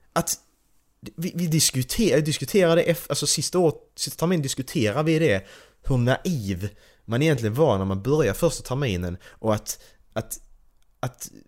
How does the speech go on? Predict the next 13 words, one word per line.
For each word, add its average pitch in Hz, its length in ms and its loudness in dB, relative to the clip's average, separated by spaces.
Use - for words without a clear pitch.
att 127 160 -2
vara 113 180 4
högskolelärare 95 1040 0
eller 104 120 -2
universitetslärare 101 1160 -4
hela 127 280 -4
tiden 98 440 -2
börja 107 420 2
om 98 280 2
med 107 80 -2
nya 139 200 2
studenter, 110 540 0
att 98 200 -4